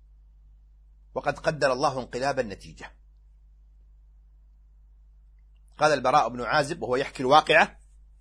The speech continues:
قال: "فأنا والله رأيت النساء يشتددن، قد بدت خلاخلهن وأسوقهن رافعات ثيابهن." قال أصحاب عبد الله بن جبير: "الغنيمة."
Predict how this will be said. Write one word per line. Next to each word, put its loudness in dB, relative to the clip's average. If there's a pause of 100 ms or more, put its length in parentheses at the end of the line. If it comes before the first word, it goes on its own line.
(1080)
قال: 2
"فأنا 2
والله 4
رأيت 0
النساء 2
يشتددن، 0 (400)
قد -2
بدت 4
خلاخلهن 2 (800)
وأسوقهن 2 (240)
رافعات 0
ثيابهن." 4 (1000)
قال 2
أصحاب -2
عبد -4
الله 0
بن -10
جبير: -2
"الغنيمة." 2